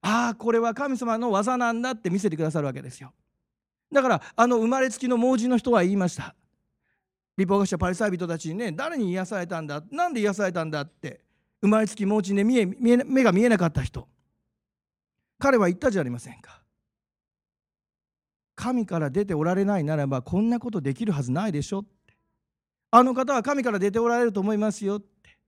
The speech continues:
イエス様のことを紹介したじゃありませんか。生まれつきの盲人の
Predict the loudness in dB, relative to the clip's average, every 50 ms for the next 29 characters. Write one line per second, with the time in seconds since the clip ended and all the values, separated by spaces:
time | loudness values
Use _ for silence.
0 | _ _ _ _ -4 -4 -2 -2 -2 -2 -2 -4 -6 -6 -4 -6 -6 -4 -6 -8
1 | -8 -8 -10 -12 -12 -16 -18 -20 -20 -20 _ _ -20 -20 _ _ _ _ _ _
2 | _ _ _ _ _ _ _ _ _ _ _ _ _ _ _ _ _ _ _ _
3 | _ _ _ _ _ _ _ _ _ _ _ _ _ _ _ _ _ _ _ _
4 | _ _ _ 0 2 2 4 2 2 0 -2 -4 -4 -2 -2 0 0 0 0 -2
5 | -2 -2 -4 -4 -4 -4 -6 -8 -8